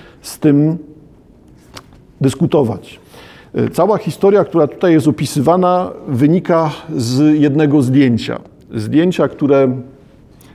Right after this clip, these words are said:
ono jest i tak nieostre, wobec tego tylko opowiem, o co chodzi. Zdjęcia, na którym widzimy najwyraźniej grupę ludzi w strojach wiejskich z narzędziami pracy motyka, motyka,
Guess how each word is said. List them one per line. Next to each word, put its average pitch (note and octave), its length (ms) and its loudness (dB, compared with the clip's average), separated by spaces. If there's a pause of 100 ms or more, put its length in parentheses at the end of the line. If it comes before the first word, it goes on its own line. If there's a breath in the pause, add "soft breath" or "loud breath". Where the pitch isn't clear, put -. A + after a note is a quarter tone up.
ono D3 220 0
jest C3+ 200 0
i B2 80 -6
tak B2 240 -4
nieostre, B2 480 -4
wobec A#2+ 260 -8
tego A#2 220 -4
tylko - 240 -8
opowiem, A#2+ 420 -2
o G#2+ 40 -4
co A2+ 180 -6
chodzi. A2 340 -4 (340 loud breath)
Zdjęcia, D#3+ 360 0
na D3 100 0
którym D3+ 320 2
widzimy D3+ 500 2 (260 loud breath)
najwyraźniej C#3 640 2
grupę C3 640 2 (240)
ludzi C#3 500 0
w - 60 -16
strojach C#3+ 600 0 (220)
wiejskich C3+ 1000 -2
z A2 80 -12
narzędziami C3+ 640 2
pracy C3 400 -2
motyka, B2 680 -2 (800 loud breath)
motyka, C3 720 0